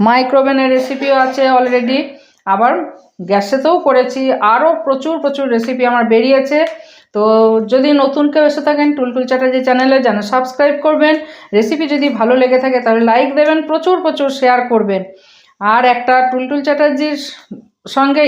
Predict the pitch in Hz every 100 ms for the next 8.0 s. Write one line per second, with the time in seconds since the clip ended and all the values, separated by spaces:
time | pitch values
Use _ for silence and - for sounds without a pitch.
0 | 233 277 294 349 349 302 277 277 269 262
1 | 262 254 262 247 240 254 277 285 294 294
2 | 320 330 - - - 214 233 226 247 277
3 | 277 254 254 269 269 269 240 247 269 381
4 | 480 - 220 233 247 240 247 247 285 302
5 | 302 320 311 330 320 339 339 - - -
6 | 208 208 233 277 262 233 262 262 311 311
7 | 311 311 311 311 320 320 359 381 254